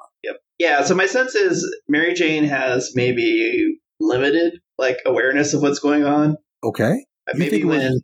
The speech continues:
Speaker 1: maybe when Moira is, like, actively puppeting her,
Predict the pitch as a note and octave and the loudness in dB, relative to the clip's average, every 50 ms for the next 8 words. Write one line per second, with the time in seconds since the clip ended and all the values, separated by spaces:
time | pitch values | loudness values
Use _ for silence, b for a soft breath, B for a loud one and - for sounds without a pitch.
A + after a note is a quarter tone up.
0 | _ - C#3 D3 D3 D3+ D3+ C#3+ C3+ C3 C3+ C3+ C3+ C3+ C3 C3 C3 B2+ B2 A#2+ | _ -2 -2 0 0 0 0 0 0 0 0 0 0 0 0 0 0 0 0 0
1 | F2+ - A#2 A#2+ A#2 A2+ A#2 - A#2+ A#2 A2+ A2+ G#2+ G#2+ - - _ _ _ - | 0 0 0 0 0 -2 -2 -2 -2 -2 0 -2 -2 -4 -6 -12 _ _ _ -2
2 | A#2+ A#2+ A#2 - - A#2 A#2 A#2 A#2+ A2+ A2 A2+ - - B2 A#2 B2+ B2 A#2 A#2 | -2 -2 -2 0 0 0 0 2 2 2 2 2 0 -2 -2 -2 0 0 0 2
3 | A2 A2 A2+ G#2+ G#2+ G#2+ | 2 2 2 2 2 0